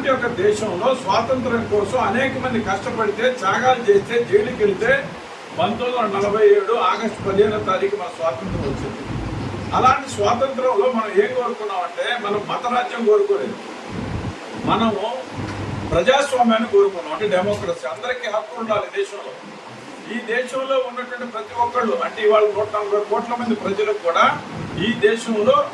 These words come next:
నాది దేశం, ప్రజాస్వామ్యం, నేను ఏదైనా చెప్పాలంటే చెప్పొచ్చు, ఇక్కడ ప్రజాస్వామ్యం వద్ద ఎన్నికలు జరుగుతాయి, అలాంటి రాజ్యాంగాన్ని అంబేద్కర్ రాశారు. ఇక్కడ ఉన్నటువంటి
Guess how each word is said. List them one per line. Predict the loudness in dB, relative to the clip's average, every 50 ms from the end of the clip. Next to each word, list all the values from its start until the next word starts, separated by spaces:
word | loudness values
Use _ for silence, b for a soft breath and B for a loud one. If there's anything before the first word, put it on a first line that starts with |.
| -8 -4
నాది | -2 0 0 0 0 0 -2 0
దేశం, | 4 4 4 4 4 0 -2 -2 -2 -2 -2 -4 -8 -12 -14 -16 -16 -14 -6 -2
ప్రజాస్వామ్యం, | -2 2 4 6 6 6 4 2 0 0 0 0 -2 -2 -2 0 0
నేను | 2
ఏదైనా | 2 2 2 0 -4 -4
చెప్పాలంటే | -4 -6 -4 -6 -4 0 2 2 2 2 0 -2 -2
చెప్పొచ్చు, | -2 -2 -2 -2 0 0 -2 0 0 2 0 0 0 -2 -8 -10 -10 -10 -10 -8 -6
ఇక్కడ | -6 -2 0 0 0 0
ప్రజాస్వామ్యం | 0 2 4 4 4 4 4 2 0 0 2 2
వద్ద | 2 2 2
ఎన్నికలు | 2 2 2 0 0 -2 -2 0 0 0 0
జరుగుతాయి, | 0 0 0 0 2 2 2 2 2 2 0 -4 -6 -10 -6 -2 0
అలాంటి | 2 4 4 4 4 2 0
రాజ్యాంగాన్ని | 2 4 4 4 2 0 0 0 0 2 0 0 0 -2
అంబేద్కర్ | -2 -2 -2 -2 -2 -2 0 0 2
రాశారు. | 2 2 0 0 -4 -8 -10 -10 -14 -14 -14 -14 -14 -14 -14 -14 -14 -14 -12 -12 -10 -10 -8 -6 -6 -6 -6 -8 -8 -8
ఇక్కడ | -2 0 2
ఉన్నటువంటి | 2 2 4 2 2 4 4 4 4 2